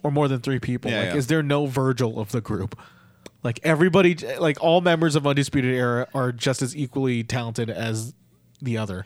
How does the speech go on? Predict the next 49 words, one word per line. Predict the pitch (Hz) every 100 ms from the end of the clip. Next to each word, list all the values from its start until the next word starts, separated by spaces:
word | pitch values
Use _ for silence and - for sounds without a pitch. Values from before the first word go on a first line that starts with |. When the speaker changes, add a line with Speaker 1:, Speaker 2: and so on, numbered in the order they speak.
| - -
Speaker 2:
Well, | 156
I |
would | 156
say | 180
the | 139
one | 123 131
that | 113
looks | 104 135 -
the | 110
weakest, | 104 98 101 -
too, | 127 110 101
is | 101
probably | - 110 104
the |
strongest | 82 - 90 92 92
one | 82
out | 87 104
of | 78
them. | 78 67 - _ _ _ -
Speaker 1:
Which, | 113 - _
which | 107
is |
Speaker 2:
Roderick | 104 101
Speaker 1:
Roderick | 107
Speaker 2:
Strong. | 110 78
Speaker 1:
Strong. | 147 127 110
Speaker 2:
Yeah, | 135 139 101
exactly. | 101 110 98 - 78 -
Speaker 1:
Yeah. | 135 131 110 107 _ _ -
But | 156
then | 160
they're | 175
all, | 156 160 165
like, | 151 139
just | 139 -
super | - 151 143 143
fucking | 135 131 117
talented. | 127 113
Like | 107
Bob, | 123 135
you, | 131
like | 117 117
you | 127
said | - 143
earlier, | 139 147 120
Bobby | 101 110 117
Fish, | 147 117 -
Kyle | 123 123
O'Reilly, | 123 127 127 110